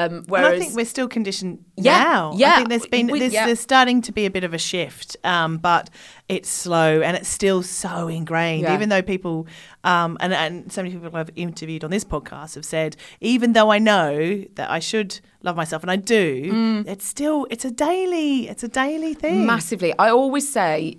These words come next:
Speaker 2: when I talk about self-celebration, it's gotta be a choice.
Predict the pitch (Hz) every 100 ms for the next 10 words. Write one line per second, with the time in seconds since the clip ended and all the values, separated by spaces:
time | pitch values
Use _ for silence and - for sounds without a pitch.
0 | - 185 180 180 185 175 170 180 170 170
1 | 160 156 156 - 120 127 165 - - _
2 | _ 190 190 - 196 190 196 190 - 190
3 | 214 262 -